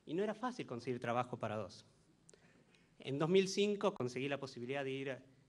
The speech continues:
al Instituto Nacional de la Salud en los Estados Unidos, en Washington, D C, donde permanecí tres años.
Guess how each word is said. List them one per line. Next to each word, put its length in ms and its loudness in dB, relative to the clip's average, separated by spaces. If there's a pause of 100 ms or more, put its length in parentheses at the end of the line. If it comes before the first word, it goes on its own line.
al 140 -2
Instituto 380 -4
Nacional 400 -2
de 80 -2
la 100 -4
Salud 380 -2 (500)
en 420 -8
los 160 -12
Estados 360 -8
Unidos, 320 -2
en 140 -10
Washington, 540 -8
D 80 -6
C, 300 -6 (1500)
donde 180 -2
permanecí 480 0
tres 240 -2
años. 540 -6